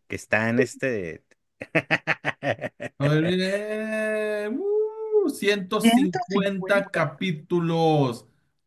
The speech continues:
Speaker 2: Les diría que se
Speaker 1: Exacto.
Speaker 2: dice fácil, pero, pues, no es cierto. Se, es, es bien difícil esto que acabamos de yo, de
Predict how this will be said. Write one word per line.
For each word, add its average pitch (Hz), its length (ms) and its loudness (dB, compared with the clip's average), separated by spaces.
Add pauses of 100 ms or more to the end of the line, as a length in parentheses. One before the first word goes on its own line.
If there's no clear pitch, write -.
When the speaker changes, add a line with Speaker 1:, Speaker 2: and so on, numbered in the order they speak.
(420)
Speaker 2:
Les 135 180 0
diría 151 220 4
que 196 100 0
se 180 120 -2
Speaker 1:
Exacto. - 0 -
Speaker 2:
dice 175 220 2
fácil, 170 380 -4
pero, 143 260 0
pues, 120 140 -8
no 135 80 -2
es 135 80 -2
cierto. 117 440 -4
Se, 95 320 -10
es, - 260 -14
es 120 200 -6
bien 151 220 2
difícil 160 540 -2
esto 151 280 -4
que - 80 -10
acabamos 135 440 -2
de 135 140 -4
yo, 101 280 -10
de 104 460 -12